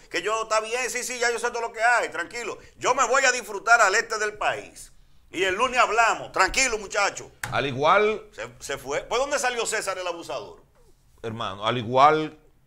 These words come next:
Speaker 2: que
Speaker 1: ¿O
Speaker 2: como
Speaker 1: está
Speaker 2: en-,
Speaker 1: aquí?
Speaker 2: no, no, al igual que como entra la droga
Speaker 1: Así mismo.
Speaker 2: en avionetas de
Speaker 1: Ajá.
Speaker 2: manera clandestina
Speaker 1: ¿Que, que así
Speaker 2: a la
Speaker 1: lo sacan
Speaker 2: República
Speaker 1: ahí?
Speaker 2: Dominicana,
Speaker 1: No.
Speaker 2: desde Venezuela,
Speaker 1: No, no.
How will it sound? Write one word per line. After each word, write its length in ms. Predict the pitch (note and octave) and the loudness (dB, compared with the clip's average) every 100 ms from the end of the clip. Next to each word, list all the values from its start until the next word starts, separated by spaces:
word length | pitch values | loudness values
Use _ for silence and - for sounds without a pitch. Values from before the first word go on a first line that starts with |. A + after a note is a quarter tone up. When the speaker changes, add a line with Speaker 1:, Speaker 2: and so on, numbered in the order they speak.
| - | -18
Speaker 2:
que 420 | - B2 A#2+ - - | -6 -6 -6 -16 -8
Speaker 1:
¿O 100 | B2 | 0
Speaker 2:
como 80 | G3 | 0
Speaker 1:
está 200 | C3+ - | 4 4
Speaker 2:
en-, 40 | |
Speaker 1:
aquí? 280 | E3+ G#3 - C#3+ | 2 -8 -10 -10
Speaker 2:
no, 160 | D3 | -8
no, 140 | C#3 B2+ | -4 -4
al 100 | C3+ | 0
igual 220 | C3+ F3 | 0 0
que 100 | F3+ | -2
como 320 | E3+ D#3+ D3+ | -4 -4 -6
entra 260 | F3 D#3+ D#3+ | -4 0 2
la 180 | D3+ B2 | 2 2
droga 560 | C#3 C3+ G2+ E2 D#2+ - | 0 0 -2 -6 -10 -8
Speaker 1:
Así 240 | A#2 A#2+ D#3 | -6 -6 -12
mismo. 380 | E3 D#3+ D3+ C3+ | -10 -10 -8 -4
Speaker 2:
en 140 | C3+ | 2
avionetas 720 | C#3+ C#3+ C#3 D3+ C#3+ - F#2+ | 2 2 -2 -2 -4 -4 -6
de 60 | G2+ | -4
Speaker 1:
Ajá. 60 | A#2 | -4
Speaker 2:
manera 320 | A#2 C#3 C#3+ | -2 0 -2
clandestina 920 | D3 C#3 C3 G#2 - A2+ A#2+ G#2+ F2 | -2 -4 -4 -12 -12 -12 -10 -10 -10
Speaker 1:
¿Que, 120 | D#2+ | -10
que 80 | - | -12
así 120 | - | -4
Speaker 2:
a 120 | G#2+ C3 | 2 2
la 80 | |
Speaker 1:
lo 60 | C3 | 2
sacan 160 | C3+ F#3+ | -2 -4
Speaker 2:
República 320 | D#3+ D#3+ D#3+ | -6 0 0
Speaker 1:
ahí? 40 | |
Speaker 2:
Dominicana, 760 | D3+ C#3+ C3 - A2 F#2+ F2+ - | 0 -4 -10 -4 -2 -2 -6 -14
Speaker 1:
No. 120 | G#2+ A#2 | -8 -2
Speaker 2:
desde 340 | F#3 F3 F3 | 0 0 -2
Venezuela, 1000 | E3+ F3+ F3 - D#3+ D#3+ C#3+ C3 C3 - | -2 -4 -6 -6 -2 0 4 4 2 -2
Speaker 1:
No, 160 | G2+ | -14
no. 60 | F2+ | -14